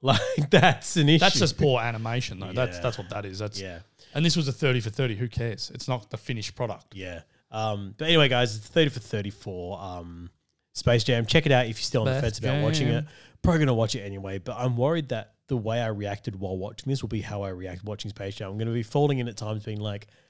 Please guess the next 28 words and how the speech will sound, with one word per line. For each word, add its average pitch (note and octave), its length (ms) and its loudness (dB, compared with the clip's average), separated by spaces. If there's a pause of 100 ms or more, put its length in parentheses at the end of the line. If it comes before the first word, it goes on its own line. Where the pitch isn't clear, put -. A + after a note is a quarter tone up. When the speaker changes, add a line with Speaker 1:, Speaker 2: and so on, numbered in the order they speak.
(140)
Speaker 2:
"Oh, C#4+ 140 8 (160)
this A3+ 60 4
is G3+ 40 -2
Speaker 1:
"Oh, - 20 -10
Speaker 2:
fun." C4 220 4
Speaker 1:
yeah, D4 100 2
this - 160 0
is B3+ 60 -4
great. B3+ 240 4 (340)
Why E3 280 -8
did F#3 180 -14
you D#3+ 240 -14
mention D#3 380 -8
Speaker 2:
Yeah. A2 80 -6
Speaker 1:
the D#3 80 -10
original? C3+ 680 -12
Speaker 2:
Yeah. C3 140 -4
Speaker 1:
You A2 80 -4
shouldn't G2 180 -12
have D3+ 240 -12
to." E2+ 140 -16 (240)
You B2+ 80 -8
know C3 100 0
what C#3+ 100 0
I G3 120 2
mean? D4+ 60 -2
Like, C#3+ 400 4
Speaker 2:
Yep. A#2+ 100 -8